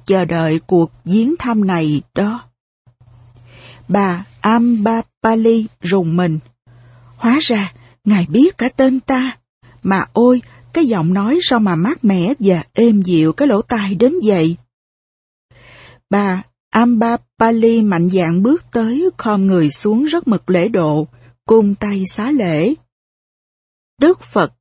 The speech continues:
chỉ một tảng đá khá sạch sẽ bên cạnh rồi nói, "Bà hãy ngồi xuống đó, và nội tâm có điều gì bất ổn,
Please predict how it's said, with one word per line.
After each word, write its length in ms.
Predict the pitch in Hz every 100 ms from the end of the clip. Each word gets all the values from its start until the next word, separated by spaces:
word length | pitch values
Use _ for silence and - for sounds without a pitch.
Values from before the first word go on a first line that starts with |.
| _ -
chỉ 380 | 190 180 226
một 400 | 339 208 180 -
tảng 240 | - 180 233
đá 360 | 220 226 294 381
khá 320 | - 247 254 349
sạch 280 | 339 233 - -
sẽ 540 | - 202 175 165 233 -
bên 220 | 233 208
cạnh 300 | 202 165 170
rồi 220 | 185 180
nói, 420 | 165 190 220 320 339 _ _ _ _ _ _ _ _ _ _ _
"Bà 320 | 190 196 185
hãy 200 | 175 185
ngồi 420 | 214 240 190 175 165
xuống 300 | - 247 262
đó, 400 | 220 247 302 - _ _ _ 180
và 180 | 214
nội 220 | 202 180 175
tâm 280 | 240 226
có 120 | 220 269
điều 200 | 208 170
gì 220 | 190 180
bất 360 | 254 311 -
ổn, 380 | 175 180 165 220